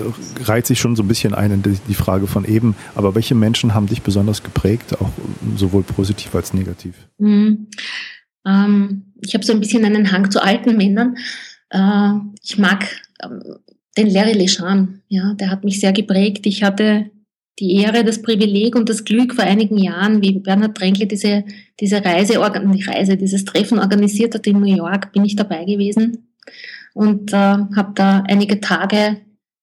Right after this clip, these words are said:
Speaker 2: von Angesicht zu Angesicht direkt vor ihm sitzend ihn erleben dürfen. Es war sicher einer der meistprägendsten Zeit für mich und der Menschen, die mich am meisten geprägt haben, Larry Leshan. Larry Leshan hat sein ganzes Leben,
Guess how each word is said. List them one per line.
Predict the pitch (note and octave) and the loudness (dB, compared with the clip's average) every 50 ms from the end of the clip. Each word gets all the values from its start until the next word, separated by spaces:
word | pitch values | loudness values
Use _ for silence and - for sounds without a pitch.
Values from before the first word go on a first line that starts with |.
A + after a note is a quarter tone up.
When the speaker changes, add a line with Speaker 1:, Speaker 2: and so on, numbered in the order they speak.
| _ _ _ _ - G3 G3 - - | _ _ _ _ -20 -18 -18 -14 -6
Speaker 2:
von | - A3 G3+ | -2 0 2
Angesicht | F#3+ G3+ A3+ A3+ A3+ - - - - - | 2 2 2 2 2 0 0 -2 -2 -2
zu | - E3+ | -2 0
Angesicht | F#3+ G3 G#3+ A3 G#3 - G#3+ G3 G#3 - | 0 2 2 2 2 0 0 -2 -2 -2
direkt | A3+ G#3+ G#3+ G#3+ - | -2 -2 -2 -2 -2
vor | - G3+ - | -2 -2 0
ihm | - G#3 G#3+ A3 A3 G#3+ G3 - | 2 2 2 2 2 0 -2 -6
sitzend | - - - A#3 - - - A3+ G#3+ G#3+ G#3+ G#3+ - - - _ _ _ _ _ - | -6 -4 -4 -4 -2 0 0 2 2 2 0 -2 -6 -14 -18 _ _ _ _ _ -2
ihn | G#3+ G#3+ A3 | 0 2 4
erleben | G#3+ G3+ F#3 F#3+ A3+ C4 C4 - | 4 4 2 2 2 2 2 2
dürfen. | - F#3+ F#3+ G3 G3 G3 A3 A#3 B3 B3+ B3 - - - - - - - _ _ _ - | 2 2 0 0 0 0 0 0 0 -2 -4 -6 -16 -20 -20 -20 -20 -20 _ _ _ -8
Es | - - | -6 -4
war | G#3 | -4
sicher | G3+ - A3+ G#3 - A#3 A3+ A3+ A3 A3+ G#3+ - - _ _ _ _ | -2 -2 -2 0 0 2 2 2 0 0 -2 -6 -12 _ _ _ _
einer | - G3 G3+ G#3+ G#3+ | 0 2 2 2 2
der | G#3 G3+ G#3+ G#3 | 0 0 0 0
meistprägendsten | G#3 G#3 G#3 G3+ G3+ F#3+ G3 G3 G3 G3 - - - G3 G3 G3 G#3 G#3 A3 G#3+ - - - G#3+ G#3 G#3 G#3 G3+ - - - _ _ _ _ _ _ | 2 2 2 2 4 4 2 2 0 -2 -4 -2 0 2 2 4 4 2 2 0 0 0 0 2 2 0 -2 -4 -8 -12 -18 _ _ _ _ _ _
Zeit | - - - F3 E3 E3+ F#3+ A#3 A3 - - - | -12 -8 -6 -4 -4 -2 -2 -4 -6 -8 -14 -6
für | - - A#3 | -4 -2 -2
mich | A3+ A3+ B3+ D#4 D4+ - A#3 | 0 -2 -2 -4 -4 -2 -2
und | A3 G#3+ | -2 0
der | G#3 G3+ | 0 2
Menschen, | G3 F#3+ G3+ A#3 - B3+ B3 | 2 2 2 0 0 2 2
die | A3+ | 2
mich | A3 A3 G#3+ A3+ | 2 2 2 2
am | A3 | 2
meisten | G3+ G3 G3+ - A#3+ | 2 2 0 0 0
geprägt | A3 G#3+ - - F#3+ G3 - - | 0 -2 -2 -4 -6 -6 -2 0
haben, | B3 A#3 A3+ | 0 0 0
Larry | G#3+ G#3+ G#3+ A3 | 0 -2 -2 0
Leshan. | G#3 G#3 G#3+ - G#3+ G3 F#3+ A#3 B3+ - - _ _ _ _ _ _ _ _ _ _ - | 0 0 0 0 0 2 2 0 -2 -4 -8 _ _ _ _ _ _ _ _ _ _ 0
Larry | B3+ C4+ B3+ C4+ | 2 2 4 4
Leshan | B3+ C4+ B3+ - B3+ B3 C4 C4+ | 4 2 2 2 2 2 2 2
hat | C4+ C4+ - | 2 0 2
sein | B3+ B3 | 2 2
ganzes | A#3+ A#3+ A#3+ A#3+ B3 A#3+ - | 2 2 0 -2 -6 -6 -6
Leben, | G#3 G#3 A3+ A#3 A#3+ A#3+ A#3 | -4 -4 -2 0 0 0 0